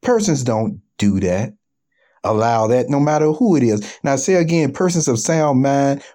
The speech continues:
wouldn't even ask you to do it because remember, s-, none of us are Jehovah God. And Jehovah God did not put instructions in his Bible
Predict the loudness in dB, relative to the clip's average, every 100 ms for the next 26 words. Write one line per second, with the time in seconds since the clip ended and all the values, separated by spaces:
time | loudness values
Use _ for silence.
0 | -6 -2 2 2 0 -2 -2 -4 -2 -4
1 | -6 -2 0 0 -4 _ _ -8 -4 0
2 | 2 2 0 -2 -2 0 0 0 0 0
3 | -2 -8 -14 _ _ _ _ _ _ _
4 | _ _ _ -12 -12 -6 0 2 2 0
5 | -2 -2 -4 -10 -12 _ _ _ -4 -4
6 | -2 -2 -2 -2 -2 -2 -4 -6 -12 _
7 | _ _ _ _ _ _ _ _ _ _
8 | _ _ _ _ _ _ _ _ -2 0
9 | 2 2 0 0 0 0 0 0 0 -4
10 | -8 _ _ _ 0 0 0 -2 -4 -4
11 | -2 -4 -2 -4 -4 -2 -2 0 0 0
12 | -2 -2 -2 -2 -4 -6 -16